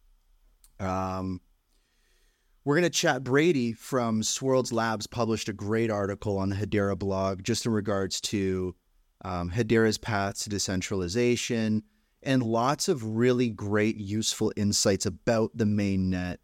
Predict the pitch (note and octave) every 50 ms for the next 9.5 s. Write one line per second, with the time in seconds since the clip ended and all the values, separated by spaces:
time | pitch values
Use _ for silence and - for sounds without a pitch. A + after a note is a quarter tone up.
0 | _ _ _ _ _ _ _ _ _ - - A#2+ B2 A#2+ A#2+ A#2+ A#2+ A#2 A2+ -
1 | - - - A2+ G2+ G2+ G2 - - A2 G2 F#2+ F2+ - - - B2 A#2+ A#2 A2
2 | A2 - - - - - G#2 G2+ G2 F#2+ F#2+ - - A#2 A2+ A#2 A#2 A2+ A2 G#2+
3 | - G#2+ G2+ F#2 F2+ G#2+ G2 F#2 F#2+ D2+ - - F#2 F#2 F2 F2 E2+ E2+ E2 D#2+
4 | - _ _ _ _ _ _ _ _ _ - G#2+ A2 G#2+ G#2 G#2+ G#2+ G2 G2 F2+
5 | G2 F#2 F#2 E2+ F2+ F2+ F2+ F2+ - A2 A2+ A2 A2 B2+ A#2 G#2+ G2+ - G2 G#2+
6 | G2 G2 G2 - _ _ _ _ _ _ _ _ _ - C3+ B2+ B2+ A#2+ A2+ A2+
7 | A2+ A2+ G#2+ G#2+ A2 A2 G#2+ G2+ A2 G#2+ G2+ - - - G#2+ G#2+ G#2 G#2 A2 G#2+
8 | - - - - - - _ _ _ _ _ _ _ - - G2 F#2+ F#2 F#2 F#2
9 | F#2 F#2 F#2 F#2 F#2 F#2 F#2+ F#2 F2+